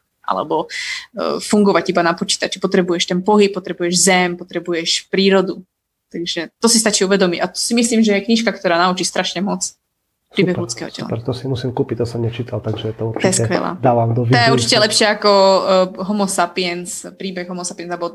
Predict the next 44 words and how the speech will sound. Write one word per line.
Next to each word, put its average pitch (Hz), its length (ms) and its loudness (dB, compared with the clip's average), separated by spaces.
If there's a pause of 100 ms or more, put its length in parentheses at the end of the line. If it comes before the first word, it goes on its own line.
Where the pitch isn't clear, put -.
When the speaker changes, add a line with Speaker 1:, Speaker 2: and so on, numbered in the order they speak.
(140)
Speaker 1:
Homo 208 220 0
Deus, 196 320 4
alebo 180 200 0
tak 190 120 0
nejak 180 120 -2
sa 139 80 4
to 185 80 -2
Speaker 2:
Hej, 180 60 -6
Speaker 1:
volá. 175 160 -4
Speaker 2:
hej. 120 120 -6
Čítala 156 340 6
si 160 120 -4
to? 247 180 -2
Speaker 1:
To 254 100 -2
je, 233 120 4 (320)
Speaker 2:
Počul 147 280 0
som 131 140 0
o 131 100 4
tom, 139 160 2
Speaker 1:
mm, 139 60 6
Speaker 2:
ale 139 140 4
Speaker 1:
nie, 233 180 4
Speaker 2:
nečítal 233 60 4
som 220 100 0
Speaker 1:
pretože 208 280 0
Speaker 2:
to. 202 80 4
Speaker 1:
je 190 160 2
okolo 226 220 0
toho 233 180 -4
veľký 220 240 4
boom 196 220 2
a - 100 2
ako 190 160 0
náhle 202 260 2 (300)
boom 202 340 0
o 196 120 -4
nejakej 190 380 -4
knihe, 190 280 -6
tak 175 180 -8
to - 80 -12
ja 151 60 -4
nečítam - 340 -14
z 190 120 -12
princípu. - 480 -4